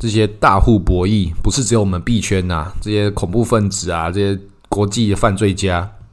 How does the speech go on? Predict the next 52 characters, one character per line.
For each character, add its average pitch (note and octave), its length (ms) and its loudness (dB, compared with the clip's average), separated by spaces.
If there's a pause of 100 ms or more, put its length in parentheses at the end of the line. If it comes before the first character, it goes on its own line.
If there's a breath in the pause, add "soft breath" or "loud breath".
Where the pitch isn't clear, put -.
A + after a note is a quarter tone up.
他 A#2 120 0
们 A2+ 80 0
有 G#2+ 60 2
很 F2+ 200 0
多 G#2+ 220 2 (100)
金 B2+ 200 -2
钱 G2 280 0
资 A#2 220 -2
产 F#2+ 200 0
转 E2+ 240 -2
移 E2+ 40 -4
的 F2 100 -4
需 F#2+ 180 -2
求， D#2 400 -4
一 G#2+ 80 -8
定 C3+ 200 -6
也 G2+ 100 -2
会 A2 140 0
用 A2+ 120 0
到 G#2 140 0
这 G2 80 -4
些 F#2+ 160 -2
比 F2+ 180 -8
特 G2+ 200 0
币 G2 240 0
啊 E2+ 100 0
或 F#2+ 80 0
什 F2+ 140 -4
么 D#2 80 -6
其 E2+ 180 -8
他 F2+ 180 0
的 E2+ 120 -2
这 E2 80 -6
些 F2 200 -4
道 E2 220 -4
具。 D#2 300 -8 (800 loud breath)
你 G2 120 -2
不 F#2+ 140 4
知 A#2+ 160 0
道 A#2+ 160 6
战 G#2 300 2
争 G2 200 2
在 A2 120 4
你 F2+ 100 0
不 F#2 140 -2
知 G#2+ 120 -2
道 G2+ 80 4
的 G2 60 2
地 G2 140 0
方 F#2 160 -2
发 F2+ 240 0
生 F2 340 -6